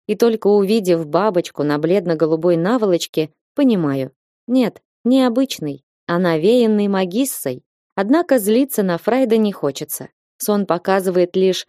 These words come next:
тайные желания и чаяния. И на нём нет отпечатка приворота. Лицо парня с озера я не помню. Мелисса Вагар, с которой связываюсь едва ли не сразу после пробуждения, подтверждает догадку.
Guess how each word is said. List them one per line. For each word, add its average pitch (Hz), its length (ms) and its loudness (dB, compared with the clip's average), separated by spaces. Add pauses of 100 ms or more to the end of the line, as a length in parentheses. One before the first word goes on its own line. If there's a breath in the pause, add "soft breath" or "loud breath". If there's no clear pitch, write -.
(120)
тайные 202 500 2
желания 175 720 0
и 202 140 -6
чаяния. 165 640 -2 (380)
И 233 80 4
на 262 120 4
нём 277 280 4
нет 311 200 2
отпечатка 185 580 -4
приворота. 208 680 0 (340)
Лицо 185 400 0
парня 190 460 -2
с - 100 -8
озера 208 460 0 (200)
я 170 140 -2
не 180 160 -2
помню. 202 480 -4 (400)
Мелисса 226 640 2
Вагар, 196 480 0 (180)
с - 80 -16
которой 185 400 0
связываюсь 185 720 0
едва 185 320 0
ли 196 100 0
не 185 140 -2
сразу 196 420 -2
после 160 300 -6
пробуждения, 170 800 0 (100)
подтверждает 202 960 -2
догадку. 151 640 -4